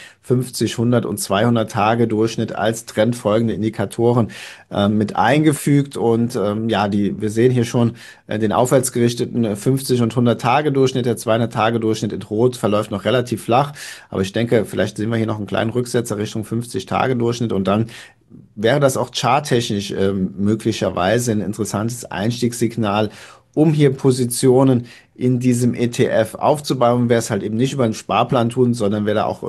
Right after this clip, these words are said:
vielleicht noch charttechnische Kriterien einfließen lassen möchte, um da ein besseres Timing, ähm, auch für einen, äh, möglichen, äh, Kauf zu erzielen, ähm, der kann immer solche Analysemethoden dann gut, ganz gut nutzen. Also wir sind in einem Aufwärtstrend,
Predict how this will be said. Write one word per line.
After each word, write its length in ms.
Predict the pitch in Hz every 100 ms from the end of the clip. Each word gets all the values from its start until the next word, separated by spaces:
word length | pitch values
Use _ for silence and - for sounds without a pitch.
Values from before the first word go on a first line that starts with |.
| 101
vielleicht 280 | 104 107
noch 120 | 113 98
charttechnische 640 | 104 110 104 95 104 92
Kriterien 580 | 101 95 101 110 110 101 - -
einfließen 540 | - 120 127 135 120 120
lassen 340 | 107 107 113
möchte, 260 | 104 110 101
um 120 | 101
da 80 | 90
ein 100 | 98
besseres 520 | 98 - 120 101 -
Timing, 520 | - 107 127 135 120 120 - -
ähm, 160 | - 107
auch 160 | - 101
für 220 | - 123
einen, 260 | 113 107
äh, 120 | 107 98
möglichen, 560 | 101 107 110 104 101
äh, 160 | 78 95
Kauf 440 | - 98 104 113 - - 80
zu 220 | _ - 104
erzielen, 720 | 101 95 - 117 131 131 120
ähm, 220 | 95 107
der 140 | 95 95
kann 200 | - 101
immer 240 | 90 92
solche 320 | 87 90 -
Analysemethoden 1300 | - 90 90 92 95 98 92 90 85 - 92 92 92
dann 180 | 85 90
gut, 340 | 92 92 104
ganz 260 | 92 92 -
gut 160 | 98
nutzen. 260 | 117 175 -
Also 160 | 113
wir 60 | 110
sind 160 | 123 147
in 100 | 120
einem 100 | 113
Aufwärtstrend, 640 | 151 160 135 - 131